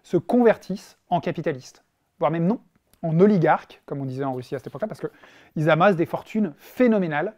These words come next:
par le pillage, euh, de l'économie planifiée. Dans le même temps, nickel, je vais prendre cinq minutes de plus. Dans le même temps, la bureaucratie, les différentes bureaucraties nationales dont je parlais tout à l'heure, bah maintenant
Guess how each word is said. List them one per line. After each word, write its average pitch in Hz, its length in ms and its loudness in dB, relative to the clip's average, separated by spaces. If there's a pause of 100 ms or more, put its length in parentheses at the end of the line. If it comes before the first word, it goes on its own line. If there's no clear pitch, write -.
(260)
par 165 140 2
le 156 100 2
pillage, 170 580 2 (280)
euh, 143 120 -2
de 147 80 -2
l'économie 147 340 -4
planifiée. 147 420 -8 (880)
Dans 175 140 10
le 185 60 6
même 185 180 6
temps, 214 320 4 (160)
nickel, - 240 -14 (920)
je - 40 -20
vais - 60 -16
prendre 190 180 -8
cinq 175 60 -14
minutes 135 180 -10
de 127 80 -12
plus. - 260 -16 (420)
Dans 156 100 0
le 160 60 0
même 160 160 -2
temps, 156 120 2
la 185 80 2
bureaucratie, 185 480 2
les 160 120 0
différentes 208 360 2
bureaucraties 180 460 2
nationales 165 340 -4
dont 156 120 -6
je - 80 -14
parlais 143 200 -2
tout 139 140 -14
à 135 80 -6
l'heure, 165 240 -8 (400)
bah 143 100 -2
maintenant 214 540 0